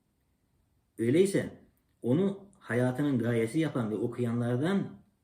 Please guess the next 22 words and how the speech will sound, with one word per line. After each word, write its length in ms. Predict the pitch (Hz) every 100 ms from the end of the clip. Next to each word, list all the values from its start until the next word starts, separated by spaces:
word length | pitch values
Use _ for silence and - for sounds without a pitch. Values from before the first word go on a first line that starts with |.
| _ -
dinlememiz 500 | 104 101 98 95 -
lazım. 300 | 87 82 - - _ _ _ _ _ _ _ _ _ _ _
Çünkü 220 | 170 160
onlar 320 | 127 147 151
hayatlarını 560 | 127 131 135 127 117 127
Risale-i 420 | 131 123 123 127
Külliyatını 720 | 123 117 113 107 107 127 123
okumaya 540 | 131 - 110 101 113 139
ve 100 | 131
anlamaya 420 | 104 101 101 139
adamışlar. 540 | 156 123 104 - 120 - _ _ _ _ _ _ _ _ _ _ _ _ _ _
Ve 120 | 117
doğru 260 | 120 139 170
bir 60 |
şekilde 400 | 160 151 135 127
tatbik 300 | 123 120 127
etmişler. 680 | 123 117 101 - 135 - _ _ _ _ _ _ _ _ -
İşte 280 | - 147 -
onlardan 760 | 104 101 110 117 156 131 -
istifade 500 | 123 - 104 104 98
etmek 300 | 95 - 90
gerekir. 360 | - 82 -